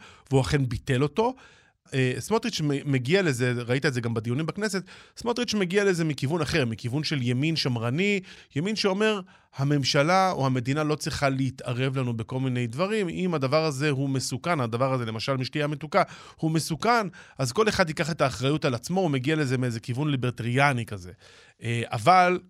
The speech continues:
הוא גם פוליטיקאי, והוא פוליטיקאי שמשחק בקבוצה של החרדים, והוא רוצה להיטיב עם החרדים, אבל אני חושב ש- דברים שרואים מכאן לא רואים משם.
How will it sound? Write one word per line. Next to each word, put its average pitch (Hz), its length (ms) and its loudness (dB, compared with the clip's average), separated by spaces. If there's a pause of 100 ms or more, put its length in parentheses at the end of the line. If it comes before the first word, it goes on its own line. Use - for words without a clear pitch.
הוא 123 180 -2
גם 127 160 0
פוליטיקאי, 107 840 -6
והוא 110 220 -6
פוליטיקאי 123 760 0
שמשחק 117 600 -6
בקבוצה 131 420 -6
של 120 160 -4
החרדים, 110 500 -4 (380)
והוא 135 100 0
רוצה 151 220 0
להיטיב 202 340 0
עם 170 120 0
החרדים, 107 520 -6
אבל 185 260 2
אני 151 120 -2
חושב 180 380 0
ש- 151 140 -2 (840)
דברים 143 320 0
שרואים 165 340 2
מכאן 160 340 0
לא 147 100 2
רואים 139 260 0
משם. 156 380 2